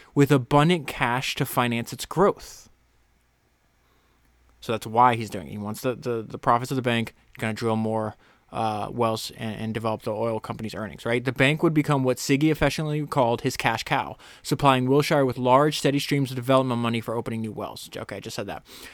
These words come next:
The arrangement would be potentially a potential gold mine. To drill new wells and expand,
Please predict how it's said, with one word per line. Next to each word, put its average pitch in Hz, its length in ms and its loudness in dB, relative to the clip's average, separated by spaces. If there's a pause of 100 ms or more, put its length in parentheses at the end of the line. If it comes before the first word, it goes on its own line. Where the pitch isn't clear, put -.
(120)
The 147 80 0
arrangement 165 400 4
would 160 160 4
be 147 140 6
potentially 135 580 0
a 131 160 -2
potential 131 320 -2
gold 135 200 2
mine. 107 200 -8 (280)
To 160 80 2
drill 156 340 4
new 202 160 4
wells 156 320 4
and 135 100 0
expand, 139 600 -2